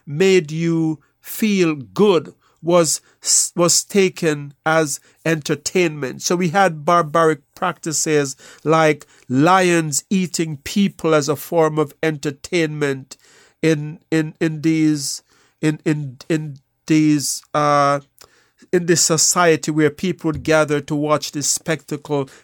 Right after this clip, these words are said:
play itself out. And so this desire for sexual gratification without boundaries led to the degradation of the society.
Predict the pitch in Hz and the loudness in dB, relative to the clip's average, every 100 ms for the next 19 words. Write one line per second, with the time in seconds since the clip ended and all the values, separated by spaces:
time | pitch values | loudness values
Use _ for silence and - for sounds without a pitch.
0 | _ - 175 156 156 151 - - - 151 | _ -2 2 2 0 -4 -2 -2 0 2
1 | 143 139 - 151 143 110 - _ - - | 2 -2 -4 0 0 -2 -14 _ -20 -2
2 | 160 156 - 196 185 170 - - 175 190 | 0 2 2 4 4 2 -4 -4 0 2
3 | - 180 156 104 165 214 233 175 147 139 | 2 0 0 0 2 4 4 4 2 -2
4 | _ _ - 170 165 156 151 _ - - | _ _ -4 4 6 4 2 _ -4 0
5 | 220 202 - 180 165 156 151 165 - 151 | 0 0 -2 0 2 2 0 -4 -2 -6
6 | 151 - 190 175 160 - 156 143 143 - | -8 -6 0 0 0 -2 -4 -4 -8 -4
7 | 160 151 139 - _ _ 117 156 180 170 | -2 0 -2 -10 _ _ -2 0 0 -2
8 | 147 139 123 95 - _ - 143 175 175 | -4 -6 -6 -10 -16 _ -6 0 2 2
9 | 156 - 160 143 156 147 127 147 151 139 | 0 -6 -6 -2 -2 -2 -4 -2 -2 -2
10 | 151 139 135 - 151 143 139 - _ _ | -4 -4 -6 -6 -2 -2 -2 -18 _ _
11 | - 156 - 147 - - 156 135 127 101 | -6 -2 0 0 0 0 0 0 -2 -12
12 | - | -16